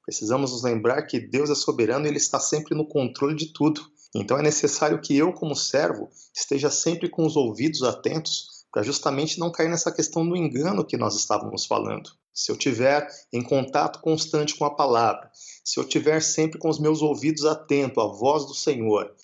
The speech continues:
e se eu tiver sempre também aberto para aquilo que o Espírito Santo tem a fazer na minha vida,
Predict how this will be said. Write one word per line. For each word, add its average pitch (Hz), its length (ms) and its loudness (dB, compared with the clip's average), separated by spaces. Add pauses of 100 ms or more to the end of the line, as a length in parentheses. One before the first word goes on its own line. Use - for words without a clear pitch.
(100)
e - 40 -6
se - 120 0
eu 143 60 4
tiver 147 360 0
sempre 170 440 0
também 120 520 -2 (240)
aberto 127 640 0
para - 220 -2
aquilo 156 280 -4
que 156 120 -2
o 156 40 2
Espírito - 480 -4
Santo - 480 -2 (120)
tem 180 180 2
a 160 40 -2
fazer 127 380 -2
na 135 100 0
minha 131 220 0
vida, 104 420 -2